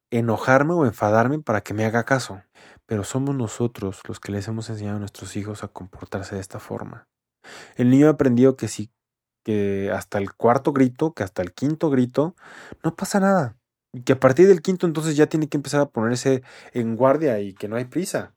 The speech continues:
"Oye, este, Chuchito, por favor, haz, lávate a lavar los dientes. ¿Ya te lavaste los dientes? Oye, te vas a lavar los dientes al rato, ¿eh? Por favor. ¿Ya te lavaste los dientes?".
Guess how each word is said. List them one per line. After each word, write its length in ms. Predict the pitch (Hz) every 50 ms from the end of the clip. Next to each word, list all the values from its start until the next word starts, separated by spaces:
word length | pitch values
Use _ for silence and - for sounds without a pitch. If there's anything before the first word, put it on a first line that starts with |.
| _ _ _
"Oye, 460 | - 135 151 165 180 170 147 113 - - _ _ _ _ _ _ _ _ - _ _ _
este, 800 | - 123 120 123 - - 135 131 131 131 131 131 131 131 127 127 123 120 117 - - _ _ - - _
Chuchito, 440 | - 143 127 - 175 170 175 170 143
por 100 | 139 127
favor, 380 | - 143 156 170 175 120 - _ _ _ _ _ _ _ _
haz, 220 | - 123 143 - -
lávate 400 | 165 147 147 151 160 175 175 180
a 20 |
lavar 160 | 170 151 156
los 100 | 156 151
dientes. 480 | 147 151 147 135 120 110 - - - _ _ _ _ _ _ _ _
¿Ya 80 | -
te 80 | - 160
lavaste 320 | 156 139 131 131 131 -
los 140 | 151 143 123
dientes? 520 | 120 139 156 165 240 254 254 - - - _ _ _ _ _ _ _ _ _ _ _ _ _ _ -
Oye, 340 | 123 127 135 143 139 131 - _ _ _
te 100 | - 117
vas 160 | 139 147 -
a 40 | 170
lavar 140 | 156 147
los 100 | 151 151
dientes 240 | 143 151 151 147 - 135
al 60 | 120
rato, 260 | 127 127 127 123 113
¿eh? 100 | 123 151
Por 160 | 151 - - -
favor. 420 | - 120 117 117 113 113 - _ _ _ _ _ _ _ _ _ _ _ _ _ _ _ _ _ _ _ _ _ _ _ _ _ _
¿Ya 160 | - 123 123
te 80 | - 151
lavaste 420 | 143 135 123 120 120 117 - 127
los 160 | 113 113 107 101
dientes?". 640 | 110 110 110 110 - 135 143 156 160 - - -